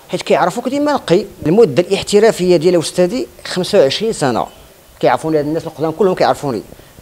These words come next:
راه كاع ما كيشوفوني بزاف، ولكن الاحترام متبادل،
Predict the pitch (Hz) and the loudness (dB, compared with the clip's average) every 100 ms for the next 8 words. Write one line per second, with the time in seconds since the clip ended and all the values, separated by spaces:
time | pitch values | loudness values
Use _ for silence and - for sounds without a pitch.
0 | - _ _ _ - 127 151 156 196 190 | -20 _ _ _ -10 0 2 4 2 0
1 | 160 185 196 202 143 104 127 123 151 156 | -6 -6 -4 -4 -4 -4 -2 2 2 2
2 | 190 143 - 180 185 175 175 190 120 101 | -2 -4 -4 -2 -2 0 2 2 0 -4